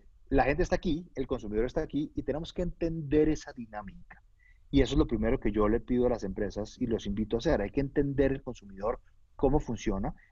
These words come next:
y cada empresa tiene un consumidor particular y probablemente, eh, nosotros como consumidores nos portemos de una manera con un tipo de compañías, de una manera con otro tipo,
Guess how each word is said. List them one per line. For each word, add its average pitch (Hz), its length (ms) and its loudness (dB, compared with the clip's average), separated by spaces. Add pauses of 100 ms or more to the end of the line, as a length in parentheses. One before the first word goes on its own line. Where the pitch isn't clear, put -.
(120)
y - 100 0
cada 139 240 6
empresa 165 300 4
tiene 160 160 -2
un 165 40 -6
consumidor 151 380 -4
particular 147 500 -2
y 104 60 -4
probablemente, 131 720 0 (500)
eh, 123 180 -2 (100)
nosotros 123 480 -2
como 135 180 -4
consumidores 110 640 -4 (240)
nos - 140 -4
portemos 123 340 0
de 139 80 6
una 143 160 6
manera 139 320 2
con 120 140 -4
un 123 100 -8
tipo 151 220 -4
de 147 80 0
compañías, 110 560 -6 (260)
de 117 80 -2
una 127 160 0
manera 120 240 0
con 104 160 -6
otro 151 320 0
tipo, 139 380 -4